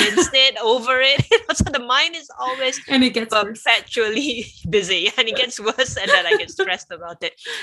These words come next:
Speaker 1: So I, I do
Speaker 2: Yeah.
Speaker 1: realize that in my younger days, you know, I really got stressed about it. I got anxious, and
Speaker 2: Mm-hmm.
Speaker 1: that made, I still delivered the end result, whether it's work or whether it's,
Speaker 2: Yeah.
Speaker 1: you know,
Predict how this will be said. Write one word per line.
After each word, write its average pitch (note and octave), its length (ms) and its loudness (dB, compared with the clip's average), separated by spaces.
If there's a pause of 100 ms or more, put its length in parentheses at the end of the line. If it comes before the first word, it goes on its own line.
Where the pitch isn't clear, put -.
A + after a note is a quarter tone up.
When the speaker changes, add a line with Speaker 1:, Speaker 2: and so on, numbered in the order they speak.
(280)
Speaker 1:
So D4 100 2
I, B3 180 6
I A#3 120 4
do C4 180 -4
Speaker 2:
Yeah. C4+ 60 -6
Speaker 1:
realize G#3+ 360 -2
that E3+ 140 -4
in E3+ 100 -12
my E3 120 -6
younger F#3 360 -6
days, F3 380 -6
you E3 80 -12
know, D#3+ 60 -8
I D#3 40 -10
really G#3 220 -12
got - 180 -12
stressed - 420 -10
about F#3 320 -10
it. F#3+ 140 -12
I D#3 240 -14
got - 300 -8
anxious, F3+ 600 -6 (200)
and G3 400 -8
Speaker 2:
Mm-hmm. A3+ 180 -6
Speaker 1:
that G#3 200 -4 (280)
made, A3+ 260 -4 (400)
I A#3+ 80 0
still F4+ 300 -2
delivered F#3 600 -2
the E3 200 -10
end F3 280 -2
result, F3 360 -6
whether E3 160 -10
it's - 220 -12
work E3+ 460 -4
or D#3+ 80 -16
whether E3 200 -10
it's, G3+ 240 -6
Speaker 2:
Yeah. - 20 -8
Speaker 1:
you F#3+ 120 -12
know, - 80 -20